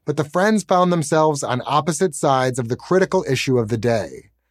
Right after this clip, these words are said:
the fate of the new Constitution. In one of the least appreciated but most important episodes in American history, Madison and Monroe ran against each other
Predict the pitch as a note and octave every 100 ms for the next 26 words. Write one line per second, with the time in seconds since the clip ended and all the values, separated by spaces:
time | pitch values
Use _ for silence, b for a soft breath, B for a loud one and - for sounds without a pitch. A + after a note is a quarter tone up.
0 | _ _ - A#2 D#3+ E3+ F#3+ - F3 E3
1 | D#3+ B2 A#2 A#2+ A2+ C3 - D#3+ - -
2 | - _ _ _ _ _ _ _ _ C3+
3 | E3+ A3 F3+ D3+ G3+ A3+ A#3 - D#3 C#3
4 | C3 A#2+ C3+ C3+ C3 D3 D#3 F#3+ - D#3+
5 | E3 D3 C#3+ - C3+ B2+ B2+ B2 B2 B2
6 | A2+ A2 E3 - A2+ F2+ F#2+ - _ _
7 | _ _ D3+ F#3+ G3+ A3+ G3 D#3+ C#3+ D3
8 | D3 C#3 E3 F#3+ D#3 C#3+ C#3 - A#2 F#2+
9 | G2 G#2+